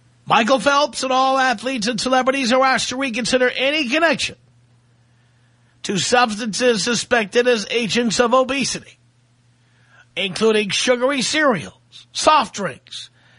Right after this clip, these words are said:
and other foods with refined carbohydrates, saturated fats, trans fats, and high fructose corn syrup."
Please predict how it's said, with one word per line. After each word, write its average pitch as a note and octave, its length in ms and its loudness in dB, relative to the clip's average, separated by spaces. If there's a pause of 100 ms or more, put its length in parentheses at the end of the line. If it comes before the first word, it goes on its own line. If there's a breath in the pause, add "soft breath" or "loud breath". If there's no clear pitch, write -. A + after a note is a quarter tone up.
(280 soft breath)
and G#3 220 0
other C4+ 220 2
foods C#4 400 0
with B3+ 140 2
refined A#3+ 580 0
carbohydrates, A3+ 760 0
saturated A3 580 0
fats, G#3+ 380 0
trans A3+ 380 0
fats, G#3+ 400 0 (320 loud breath)
and F#3+ 120 0
high A#3+ 260 4
fructose A#3+ 1000 -2
corn A#3+ 540 0
syrup." - 560 -6